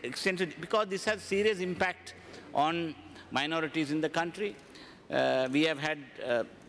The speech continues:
differences in the steering committee about the electoral system to Parliament. As a matter of fact, when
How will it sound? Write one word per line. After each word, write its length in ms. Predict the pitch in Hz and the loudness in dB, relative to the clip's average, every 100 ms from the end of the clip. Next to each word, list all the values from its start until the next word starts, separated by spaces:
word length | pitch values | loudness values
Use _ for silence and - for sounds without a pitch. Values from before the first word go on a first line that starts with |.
| - - - | -20 -18 -2
differences 580 | 139 147 160 156 165 139 | 0 2 2 2 0 2
in 100 | 151 | 2
the 100 | 147 | 2
steering 400 | - 131 147 151 | 2 2 2 0
committee 420 | 160 156 151 156 | -2 -2 0 0
about 280 | 139 147 143 | 2 0 2
the 80 | 135 | 0
electoral 340 | 131 - 156 | 0 -2 -4
system 480 | 147 139 - 147 143 - - - | -2 -2 0 0 -2 -10 -20 -10
to 60 | 107 | -4
Parliament. 600 | - 127 156 175 196 185 - - | 0 2 0 -2 -4 -6 -6 -2
As 140 | 131 | 0
a 40 | 143 | 0
matter 260 | 147 165 | 0 0
of 80 | 151 | 0
fact, 300 | 165 165 - - - - | 0 -2 -6 -18 -18 -6
when 360 | 117 147 156 | -2 0 0